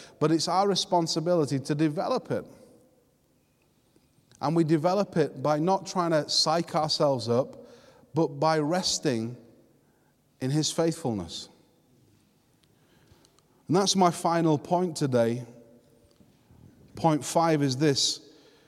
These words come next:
that it's time for us, if we're gonna be compassionate healers and receive his compassionate healing, it's time for us to have faith for healing and not have faith in our own faith,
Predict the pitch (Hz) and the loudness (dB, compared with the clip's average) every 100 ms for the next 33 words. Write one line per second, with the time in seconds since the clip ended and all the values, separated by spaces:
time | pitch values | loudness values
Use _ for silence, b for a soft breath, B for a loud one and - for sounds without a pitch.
0 | b b 147 147 - - 185 196 190 190 | b b 0 0 -2 -2 0 0 2 4
1 | 180 135 135 147 160 160 139 160 160 165 | 4 2 -2 0 0 0 0 -2 -2 -4
2 | 151 151 139 165 156 131 135 123 113 110 | -2 -4 -2 -2 0 2 4 4 4 2
3 | - B B B 117 123 123 170 175 160 | -6 B B B -2 0 2 2 2 0
4 | 156 - 151 - 143 131 143 120 123 117 | -2 -2 -4 -2 -4 -2 -2 0 0 2
5 | 107 101 98 B B B B B B B | 2 0 -4 B B B B B B B
6 | 139 - 180 196 - 185 - 175 170 156 | -4 0 2 2 2 0 2 0 0 -2
7 | - 175 175 170 - 151 160 147 113 107 | 0 2 2 -2 -4 0 2 4 2 0
8 | 104 107 - - b b b b b b | -4 -10 -20 -20 b b b b b b
9 | b b 123 160 165 165 151 - 170 160 | b b 2 2 2 0 -2 0 0 0
10 | 156 143 135 139 143 - 113 92 - | -2 0 4 4 0 -4 -4 -6 -12